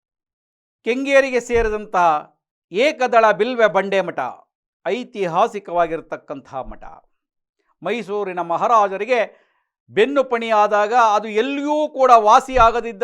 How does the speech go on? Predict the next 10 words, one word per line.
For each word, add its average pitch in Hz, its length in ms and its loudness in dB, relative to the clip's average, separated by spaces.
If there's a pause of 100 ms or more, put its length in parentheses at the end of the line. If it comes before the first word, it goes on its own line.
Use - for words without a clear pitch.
(120)
ಸಂದರ್ಭದೊಳಗೆ 185 880 -8 (400)
ಬಂಡೆ 262 360 2
ಮಠದ 233 260 -2
ಆಗಿನ 233 440 6 (200)
ಶ್ರೀಗಳು 233 400 0
ಚಿಕಿತ್ಸೆಯನ್ನು 214 840 -8
ಕೊಟ್ಟು 220 260 -6
ಆಯುರ್ವೇದದ 214 720 0
ಚಿಕಿತ್ಸೆಯ 208 580 -10
ಮೂಲಕವಾಗಿ 202 1000 -6